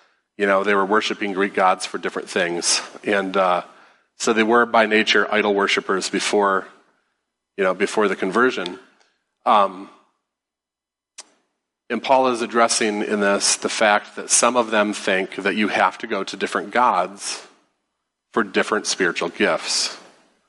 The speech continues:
So you might go and pray to Athena for some kind of gift of knowledge or wisdom, you may go and pray to Artemis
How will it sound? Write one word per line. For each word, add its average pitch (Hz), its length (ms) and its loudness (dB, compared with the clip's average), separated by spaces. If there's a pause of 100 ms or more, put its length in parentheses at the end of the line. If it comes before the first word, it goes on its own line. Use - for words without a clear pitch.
(420)
So 98 480 4
you 113 200 0
might 104 520 0
go 110 200 0
and 101 120 -4
pray 117 240 2
to 104 180 -6
Athena 107 560 2 (680)
for 98 680 2 (600)
some 113 180 0
kind 113 160 -2
of 98 160 -8
gift - 240 -2
of 95 140 -6
knowledge 98 460 2
or 98 80 -2
wisdom, 90 580 -2 (640)
you 101 140 0
may 101 140 2
go 107 520 2
and 98 640 0 (120)
pray 107 400 2
to - 200 -4
Artemis 117 720 0